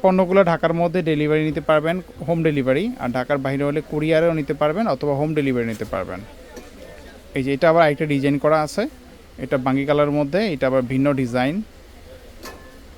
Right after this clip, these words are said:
এই ডিজাইনটাও খুবই ভালো একটা ডিজাইন, এটাও এ-, একই দাম আছে, ষোলোশো টাকা পড়বে।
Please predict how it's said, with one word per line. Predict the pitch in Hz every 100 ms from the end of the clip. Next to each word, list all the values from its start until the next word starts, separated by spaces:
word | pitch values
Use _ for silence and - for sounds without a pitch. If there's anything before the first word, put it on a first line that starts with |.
| - - - - - - - - - - - - - - - - -
এই | 170
ডিজাইনটাও | 180 185 185 202
খুবই | - 180 170
ভালো | 143 143 127
একটা | 120 110
ডিজাইন, | 107 110
এটাও | 135 180 185 208
এ-, | 175 156
একই | 160 -
দাম | 165 151 135
আছে, | 113 - 208
ষোলোশো | - 156 139 143
টাকা | 127 110
পড়বে। | 104 95